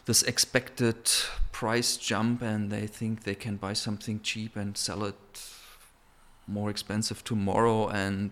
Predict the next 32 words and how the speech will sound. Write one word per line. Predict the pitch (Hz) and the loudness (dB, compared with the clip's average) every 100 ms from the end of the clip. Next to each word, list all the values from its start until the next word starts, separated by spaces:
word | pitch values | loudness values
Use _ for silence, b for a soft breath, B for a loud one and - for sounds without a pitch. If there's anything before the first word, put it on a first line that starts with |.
| - | -2
uh, | 104 95 98 98 101 104 101 | -2 0 0 -2 -2 -4 -4
want | 95 98 - | -2 -4 -4
to | 107 101 98 98 - B B B B B B B - | -4 -2 -2 -4 -8 B B B B B B B -8
pass | - 107 107 | 2 4 4
by | 101 101 101 | 4 6 8
you | 104 104 107 113 110 | 8 8 6 6 6
as | 104 98 | 4 2
a | 95 | 6
dealer | 98 104 107 104 | 12 12 12 8
or | 101 | 4
whatever. | 101 98 101 101 101 92 | 4 6 10 10 8 4
So, | - 95 101 98 B B B B - | 4 6 6 2 B B B B 0
um, | 101 95 98 92 | 4 4 4 2
if | - | 0
you | 104 | -2
play | - 98 101 | 2 4 4
this | 101 - | 2 2
game, | 98 101 104 | 2 4 4
maybe | 95 98 98 101 101 101 101 | 4 4 4 6 6 4 4
you | 98 | 2
can | - 90 95 95 98 95 82 80 - | 0 0 2 2 0 0 -2 -4 -6
catch | - - - - | -2 0 2 2
some | - 98 - - - | 2 2 2 -2 -8
peoples | - 101 101 95 - - 98 | -6 -4 -2 0 0 0 -2
in | 98 | -2
a | 95 | 0
snowball | - 101 98 101 92 98 - | 0 2 0 0 2 2 0
effect, | - - - - - - | -4 -2 -2 -2 -10 -8
and, | - 85 - - - - 107 - | -6 -4 -2 -2 -2 -2 -4 -4
uh, | 98 92 - 87 80 98 - | -2 0 0 0 -2 -4 -2
this | - - | 0 2
is | 110 - - | 4 4 2